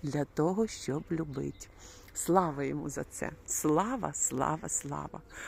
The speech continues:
Будьте благословені Господом. Хай Господня рука буде завжди над вами в ім'я Ісуса Христа. Хай його мир і спокій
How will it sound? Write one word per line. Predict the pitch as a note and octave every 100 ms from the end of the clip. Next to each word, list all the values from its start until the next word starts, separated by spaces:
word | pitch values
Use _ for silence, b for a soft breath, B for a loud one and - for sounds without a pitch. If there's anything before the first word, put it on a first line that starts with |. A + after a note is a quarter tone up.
| B
Будьте | D#3 A#3 - F3
благословені | C#3 D3 D3+ D3+ - D3 D3 C#3+ D3
Господом. | C#3+ C#3+ - C3+ C#3 C#3 B B
Хай | - F3+
Господня | F3+ - - G#3+ F#3
рука | F3+ E3+ F3
буде | D#3 D#3 D3
завжди | C3+ C#3+ G3 G#3+ G3 G3+
над | F#3 D3+
вами | D3+ D3 C#3+ C#3
в | C#3
ім'я | C#3 C3+ C#3+ G3+
Ісуса | A#3+ - - D#3 -
Христа. | D#3 C#3+ D3 - C#3+ C#3 B B B
Хай | - G#3+
його | G#3+ F3+ F#3
мир | F3 E3+ F3 A3 B3+
і | A#3
спокій | - - F3+ D#3+ D3 C#3+